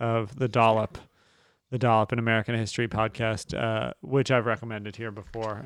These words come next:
uh, where it's about Billy Martin. And the one story that I just loved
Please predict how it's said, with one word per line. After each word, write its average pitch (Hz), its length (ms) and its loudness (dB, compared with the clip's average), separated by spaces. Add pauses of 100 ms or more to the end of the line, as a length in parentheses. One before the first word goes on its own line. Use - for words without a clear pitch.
uh, 117 200 0
where 113 320 0 (100)
it's 139 220 -6
about 113 240 0
Billy 113 200 0
Martin. 110 380 -2
And 113 160 -4
the 120 60 0
one 131 180 2
story 117 400 2
that 110 180 -2
I 110 100 -2
just - 320 -4 (460)
loved 117 400 0